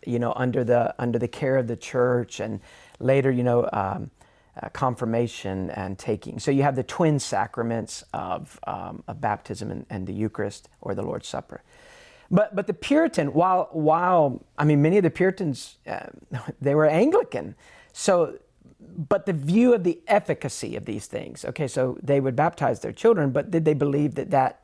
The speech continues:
necessarily made them regenerate? And, well, no.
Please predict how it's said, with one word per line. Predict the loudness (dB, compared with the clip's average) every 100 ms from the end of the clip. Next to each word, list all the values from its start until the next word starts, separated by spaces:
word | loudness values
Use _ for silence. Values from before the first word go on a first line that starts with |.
| _ _
necessarily | -2 -2 -2 0 0 2
made | 0 0 0 0
them | 0 -2 -4 _
regenerate? | -2 -2 0 0 0 -2 -6 -8
And, | -12 -8
well, | -4
no. | -2 -2 0 0 -2 -6